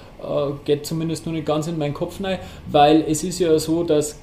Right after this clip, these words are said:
genau diese Themen ja auch bei einem konventionellen Vertragsverhältnis immer wieder das Schwierige sind, im Vorfeld, äh, sie, die Risiken zu definieren, weil es ist ja nicht so einfach zu,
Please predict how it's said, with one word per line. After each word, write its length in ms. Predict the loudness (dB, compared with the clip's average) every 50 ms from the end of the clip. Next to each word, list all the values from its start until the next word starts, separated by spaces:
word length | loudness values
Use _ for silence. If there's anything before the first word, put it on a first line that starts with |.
| -8
genau 400 | -6 -6 -4 -4 -4 -2 -2 -2
diese 380 | -2 -2 -2 -2 0 0 0 0
Themen 460 | 0 0 0 0 2 0 0 0 0
ja 200 | 0 0 0 2
auch 220 | 4 4 4 2 2
bei 120 | 2 0
einem 280 | 2 2 0 0 -2 -2
konventionellen 840 | 0 2 2 2 2 2 0 -2 -2 -4 -4 -2 -2 -2 -2 -2
Vertragsverhältnis 1120 | -4 -4 -2 0 2 2 2 2 0 -4 -4 0 2 2 2 2 0 -2 -4 -4 -4 -6 -6
immer 280 | -4 -4 -2 -2 -2 -2
wieder 340 | 0 0 2 2 2 0 -2 -6 -14 -8 -2
das 220 | 0 0 2 2
Schwierige 720 | 0 0 0 0 0 2 6 6 8 8 6 4 2 0 -2
sind, 300 | 0 0 0 -2 -2 -2 -2
im 160 | -2 -2 -2
Vorfeld, 800 | -2 -2 0 4 4 6 4 4 2 2 2 4 4 2 0 -4 -8 -18 -20 -20 -14 -4 0
äh, 460 | 2 4 4 6 6 4 4 2 0
sie, 180 | -2 -2 -2
die 220 | -4 0 2 4 4
Risiken 500 | 4 4 2 0 -2 -4 -4 -4 -6 -6
zu 160 | -2 -2 -2
definieren, 880 | 2 4 4 4 4 2 0 0 2 2 2 4 6 6 6 6 4 2
weil 200 | 2 2 2 2
es 160 | 0 0 0 -2
ist 160 | -2 0 0
ja 100 | -2 0
nicht 280 | 0 0 -2 -2 -4
so 160 | -2 0 0 0
einfach 500 | 0 0 0 0 -2 -2 -4 -4 -4 -4
zu, 400 | 0 2 4 6 6 4 2